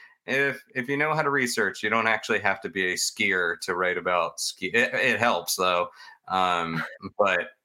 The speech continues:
Speaker 1: <laughs> yeah, so I feel like I'm,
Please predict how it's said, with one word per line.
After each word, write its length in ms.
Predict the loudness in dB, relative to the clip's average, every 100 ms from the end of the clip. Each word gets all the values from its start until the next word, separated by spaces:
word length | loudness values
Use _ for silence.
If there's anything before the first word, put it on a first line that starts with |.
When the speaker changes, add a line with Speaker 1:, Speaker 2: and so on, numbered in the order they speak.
| _
Speaker 1:
<laughs> 100 | -2 -2 -6 -6 -8 -10 -16 -8 0
yeah, 220 | 2 2
so 300 | 0 0 0 -2 -8 -4
I 80 | 0
feel 180 | 2 2
like 200 | 4 4
I'm, 380 | 4 2 -2